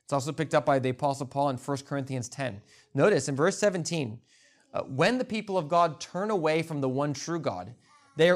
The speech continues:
they worship idols and the idols are really nothing. They're, they're not really gods. However, the worship of the idol which is nothing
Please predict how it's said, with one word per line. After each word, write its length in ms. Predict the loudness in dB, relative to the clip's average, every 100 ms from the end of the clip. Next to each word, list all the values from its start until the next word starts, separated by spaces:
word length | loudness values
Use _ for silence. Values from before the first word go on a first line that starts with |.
| 4
they 140 | 4
worship 420 | 6 4 4 0 0
idols 360 | 2 2 0
and 80 | -2
the 100 | 0
idols 240 | 0 0
are 100 | 0
really 280 | 0 0 0
nothing. 400 | -2 -4 -6 -6
They're, 180 | -2 -2
they're 160 | -2 -2
not 260 | -2 -2
really 240 | -2 0 0
gods. 440 | -2 -4 -10 -20 _ _ _
However, 640 | 4 6 6 4 -4 -6 _ _ _
the 120 | 0 2
worship 540 | 4 4 2 0 0
of 280 | 4 4 4
the 120 | -2 0
idol 340 | 2 2 2
which 220 | 0 -4 -6
is 140 | -4
nothing 500 | -2 -2 -4 -10